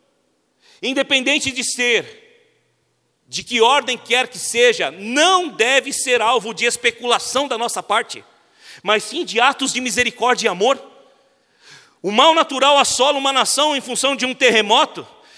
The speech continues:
e nós dizemos: "Adoradores do diabo, é por isso que Deus tá punindo." Rapaz, se fosse assim, esse país ia ter tanto terremoto.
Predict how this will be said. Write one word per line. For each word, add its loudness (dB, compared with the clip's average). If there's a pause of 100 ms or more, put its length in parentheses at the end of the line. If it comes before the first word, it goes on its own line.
e -6
nós 4
dizemos: 0
"Adoradores 4
do -6
diabo, 2
é 0
por -4
isso -4
que -10
Deus 0
tá -6
punindo." -8
Rapaz, -4
se -12
fosse -6
assim, -4
esse -4
país -4
ia -4
ter -8
tanto -6
terremoto. -2